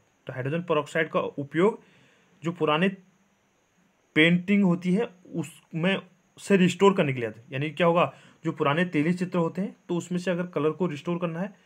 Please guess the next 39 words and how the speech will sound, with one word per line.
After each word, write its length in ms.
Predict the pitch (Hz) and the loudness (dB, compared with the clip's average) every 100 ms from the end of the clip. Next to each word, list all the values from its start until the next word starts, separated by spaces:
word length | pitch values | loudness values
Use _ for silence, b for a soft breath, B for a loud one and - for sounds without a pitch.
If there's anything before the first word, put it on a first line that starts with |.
| b b b _ - | b b b _ 0
या 100 | 175 | 2
उन 160 | 175 | 2
पेंटिंग्स 380 | 175 160 151 180 | 0 -2 0 -2
को 140 | 180 175 | 0 -2
रिस्टोर 340 | 151 - 175 | -2 -4 -4
करना 180 | 175 170 | -2 -4
है 60 | |
तो 80 | 180 | -4
उसमें 380 | 151 143 180 220 262 b b b - | -6 -6 -2 -2 -4 b b b -8
हाइड्रोजन 400 | 139 143 185 180 | -6 -2 -2 2
peroxide, 540 | 147 139 - 151 123 _ _ _ _ - | 2 2 2 0 0 _ _ _ _ -8
हाइड्रोजन 220 | 139 170 | -6 -4
peroxide 340 | 156 - 156 | -4 -4 -4
का 80 | 180 | -6
फॉर्मूला 340 | 180 156 151 | -6 -8 -6
क्या 100 | 170 | -4
होता 140 | 160 147 | -4 -4
है? 60 | - | -4
एच 180 | 147 170 | -6 -6
टू 260 | - 214 269 b b b 139 | -8 -8 -10 b b b -6
ओ 100 | 135 | -6
टू। 160 | 127 - - | -6 -16 -18
तो 120 | - 190 | -10 -6
इस 200 | 208 - | -6 -4
कंपोजिशन 500 | 160 143 156 151 175 | -6 -2 -4 -4 -4
का 100 | 175 | -4
उपयोग 320 | 151 151 147 | -2 -4 -4
वहाँ 140 | 135 190 | -2 -4
पर 160 | 202 b b - | -6 b b -6
किया 120 | 120 | -4
जाता 220 | 107 - | -4 -10
है। 140 | - _ - | -20 _ -8
आज 160 | 135 143 | -6 -4
की 80 | |
वीडियो 200 | 151 156 | -6 -4
का 80 | 160 | 0
लास्ट 200 | 147 135 | 0 -2
क्वेश्चन 280 | 151 143 143 | -8 -10 -10
है, 120 | 190 | -12